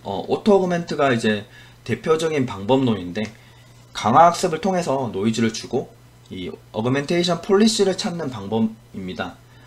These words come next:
하지만 이제 학습이 오래 되-, 걸리고 이제 컴퓨테이셔널 버든이 좀 많이 발생하다 보니까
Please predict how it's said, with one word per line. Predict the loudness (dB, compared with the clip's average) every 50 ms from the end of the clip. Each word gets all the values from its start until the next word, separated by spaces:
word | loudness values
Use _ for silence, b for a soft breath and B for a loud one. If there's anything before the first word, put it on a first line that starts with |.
| b b b b b
하지만 | b -10 -8 -6 -2 0 0 2 2 2
이제 | 0 0 0 -2 -2 -2 -4 -8 -12 -16 -20 -20 -20 -18
학습이 | -14 -12 -12 -10 -2 2 2 4 4 6
오래 | 6 6 6 4 4 2 0 0
되-, | -2 -6 -6 -8 -12
걸리고 | -8 -4 -4 -4 -2 -4 -6 -6 -8 -12 -20 -16 -14
이제 | -10 -6 -6 -6 -6 -6 -10 -14 -18 -18 -12
컴퓨테이셔널 | -10 -6 -6 -4 -4 -2 -2 -2 -2 -2 -2 -2 -2 -2 -2 -2 -2 -2
버든이 | -2 0 0 0 0 0 0 2 2 0 0 0
좀 | -2 -2 -2 -2
많이 | -2 -2 -2 -4
발생하다 | -4 -6 -8 -8 -6 -4 -2 -2 -2 -2 -2 -4 -4 -2 -2
보니까 | -2 -4 -6 -6 -4 -4 -2 -2 -2 -6